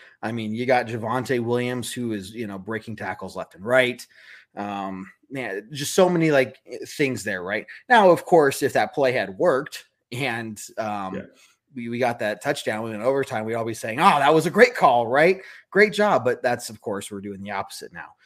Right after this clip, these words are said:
Speaker 2: Yeah.
Speaker 1: Um, but this is calling a lot of heat onto the coaching staff. And
Speaker 2: Yep.
Speaker 1: so, you know, where, where you, where do you stand with them, man? Uh, both Fangio and, uh, I think Shurmur's probably the bigger one right now.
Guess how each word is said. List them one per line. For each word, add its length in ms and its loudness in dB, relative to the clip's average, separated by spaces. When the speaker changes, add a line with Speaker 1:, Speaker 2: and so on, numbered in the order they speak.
Speaker 2:
Yeah. 180 -2
Speaker 1:
Um, 140 -6
but 160 -2
this 220 0
is 240 6
calling 340 2
a 60 0
lot 280 0
of 120 2
heat 400 -6
onto 580 -6
the 100 -10
coaching 360 -8
staff. 420 -6
And 100 -6
Speaker 2:
Yep. 80 -8
Speaker 1:
so, 440 -4
you 120 -10
know, 180 -8
where, 360 -4
where 320 2
you, 320 0
where 160 -4
do 60 -4
you 80 -2
stand 340 -4
with 140 -4
them, 160 -10
man? 280 -12
Uh, 280 -6
both 300 -2
Fangio 640 -2
and, 320 -8
uh, 140 -6
I 100 -6
think 180 -8
Shurmur's 520 -6
probably 300 -4
the 80 -10
bigger 280 -6
one 220 -10
right 180 -14
now. 240 -12